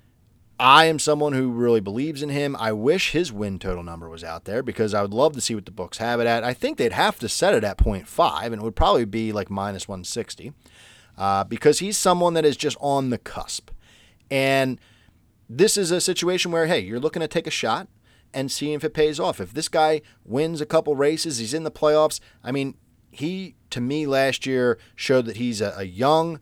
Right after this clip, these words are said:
wheelman. Like, he can just wheel and deal, and he's just missing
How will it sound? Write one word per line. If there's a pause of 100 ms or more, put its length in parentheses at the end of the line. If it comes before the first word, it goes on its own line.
(140)
wheelman. (300)
Like,
he
can
just
wheel
and
deal, (320)
and
he's
just
missing